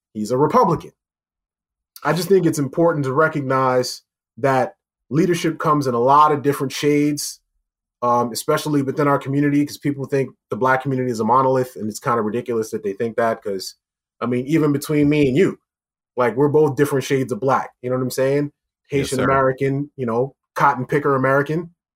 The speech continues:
Speaker 1: That's what
Speaker 2: Yeah.
Speaker 1: I like to call black, you know, Native
Speaker 2: First
Speaker 1: black.
Speaker 2: gen-, first generation immigrant, you know, multi generations back immigrant, 'cause we all immigrants in this <laughs> country, but, but
Speaker 1: Right, right,
Speaker 2: <laughs>
Speaker 1: right.
Speaker 2: but yeah, different shades of black, which we will,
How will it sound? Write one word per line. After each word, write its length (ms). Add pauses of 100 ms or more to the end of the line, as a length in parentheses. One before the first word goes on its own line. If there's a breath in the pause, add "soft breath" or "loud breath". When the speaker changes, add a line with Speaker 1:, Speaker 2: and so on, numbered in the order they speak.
Speaker 1:
That's 100
what 80
Speaker 2:
Yeah. 60
Speaker 1:
I 20
like 200
to 60
call 220
black, 240 (120)
you 100
know, 260 (300)
Native 220
Speaker 2:
First 220
Speaker 1:
black. 100
Speaker 2:
gen-, 100 (480)
first 280
generation 460
immigrant, 560 (840)
you 100
know, 260 (400 soft breath)
multi 580
generations 600
back 300
immigrant, 420
'cause 120
we 120
all 260
immigrants 380
in 80
this 120
<laughs> 400
country, 80
but, 360
but 320
Speaker 1:
Right, 240
right, 240
Speaker 2:
<laughs> 0
Speaker 1:
right. 180 (600 soft breath)
Speaker 2:
but 160
yeah, 180
different 300
shades 220
of 60
black, 220
which 220
we 160
will, 280